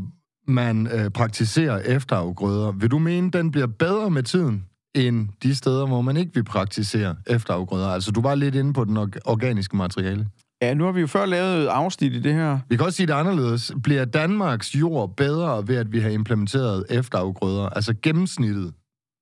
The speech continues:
Speaker 2: Ja, det bliver simpelthen nødt til at sige ja til. Og vi kan også sige, hvordan har vi sådan tidligere gjort? Øh, går vi tilbage til halvfjerdserne, måske også lidt op i firserne, så havde vi jo, øh, ingen krav. Vi havde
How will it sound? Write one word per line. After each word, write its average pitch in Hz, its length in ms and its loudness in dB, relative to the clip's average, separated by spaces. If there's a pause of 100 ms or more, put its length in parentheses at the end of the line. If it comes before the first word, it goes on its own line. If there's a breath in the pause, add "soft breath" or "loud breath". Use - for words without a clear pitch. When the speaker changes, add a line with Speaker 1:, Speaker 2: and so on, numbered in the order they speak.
(160)
Speaker 2:
Ja, - 40 0
det 127 80 4
bliver 190 120 4
simpelthen 160 300 2
nødt 143 100 0
til 147 80 -2
at 127 60 0
sige 120 200 0
ja 80 60 -2
til. 120 220 -4 (800 loud breath)
Og 151 140 2
vi 160 80 2
kan 156 140 0
også 175 160 -2
sige, 180 360 2
hvordan 143 320 2
har 180 100 0
vi 139 140 0
sådan 151 220 0
tidligere 220 440 2
gjort? 135 440 -2 (600 soft breath)
Øh, 120 680 2
går 143 180 0
vi 127 80 0
tilbage 151 360 0
til 131 340 0
halvfjerdserne, 120 840 0 (600 soft breath)
måske 127 300 0
også 123 160 -2
lidt 127 100 2
op 120 120 0
i 123 40 0
firserne, 131 520 0
så - 360 0
havde 156 320 0
vi 127 120 0
jo, 120 340 0 (500 loud breath)
øh, 117 640 2
ingen 190 280 2
krav. 135 300 0
Vi 139 100 2
havde 123 200 0